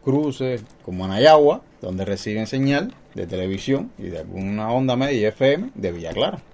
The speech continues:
Y así sucesivamente. Hemos dado soluciones, alternativas. Hemos incluso realizado los mantenimientos en conjunto con las distintas entidades. Pero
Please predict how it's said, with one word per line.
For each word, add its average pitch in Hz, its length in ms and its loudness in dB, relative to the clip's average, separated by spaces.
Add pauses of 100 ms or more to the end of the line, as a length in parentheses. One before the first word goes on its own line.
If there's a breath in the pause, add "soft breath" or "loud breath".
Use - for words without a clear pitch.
(140)
Y 90 100 -8
así 95 180 -10
sucesivamente. 117 600 -6 (480)
Hemos 123 320 0
dado 143 460 6
soluciones, 107 840 -2 (120)
alternativas. 95 920 -6 (180)
Hemos 143 240 -4
incluso 135 380 -4
realizado 104 480 -2
los 107 120 -2
mantenimientos 110 680 -8 (500 soft breath)
en 95 160 -8
conjunto 95 640 -4 (200)
con 95 140 -10
las 98 100 -10
distintas 110 500 -6
entidades. 90 520 -6 (260)
Pero 95 260 -6